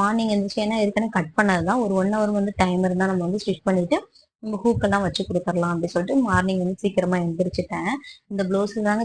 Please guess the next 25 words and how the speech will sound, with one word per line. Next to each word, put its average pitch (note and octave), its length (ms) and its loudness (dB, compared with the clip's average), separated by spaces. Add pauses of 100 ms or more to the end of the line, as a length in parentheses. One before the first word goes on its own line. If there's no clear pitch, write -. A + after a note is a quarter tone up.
பெரிய G3 380 2
கதையே F3+ 480 0
நடந்து F3+ 300 0
முடிஞ்சிருச்சு. F3 600 -2 (460)
இந்த A#3+ 160 0
மாதிரி A#3+ 240 2
கஸ்டமர்ஸ் A3+ 540 0
உங்களுக்கும் G3 380 2
இருக்காங்களான்னு F3+ 480 0
சொல்லி F3+ 220 2
எனக்கு F3 320 0
சொல்லுங்க. F3 460 2 (100)
எனக்கு G3+ 200 0
ரொம்ப G#3 340 2 (300)
இந்த F#3+ 220 4
பிளவுஸை A3+ 300 0 (100)
பார்க்கும்போது F#3+ 420 2
தான் G#3 100 0
எனக்கு F#3+ 180 0
வந்து F#3 160 0
இன்னமுமே A#3 420 0
சரி F#3 200 2
ரொம்ப F3+ 200 2
கஷ்டமா F#3 500 0
இருக்கு. E3 320 -2